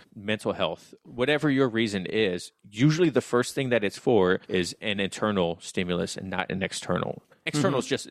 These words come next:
Speaker 1: a byproduct. It's something great. Have it, being
Speaker 2: Mm-hmm.
Speaker 1: able to tap someone is a fantastic thing, but it doesn't matter how much you could tap someone if you don't have that self-confidence that you can tap someone.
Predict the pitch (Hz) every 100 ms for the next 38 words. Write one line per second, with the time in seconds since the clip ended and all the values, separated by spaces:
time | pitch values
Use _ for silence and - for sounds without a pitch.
0 | 131 104 95 - 90 - 135 - - 107
1 | 107 90 - - - 135 120 165 135 120
2 | 113 113 - 101 - - 95 87 85 120
3 | 123 - 107 - 104 - 104 113 98 90
4 | 117 - - 127 151 131 110 117 101 117
5 | 110 98 98 104 98 - 92 85 107 104
6 | 98 98 85 - 85 - 90 87 - 87
7 | 85 - 90 92 - 85 - 90 -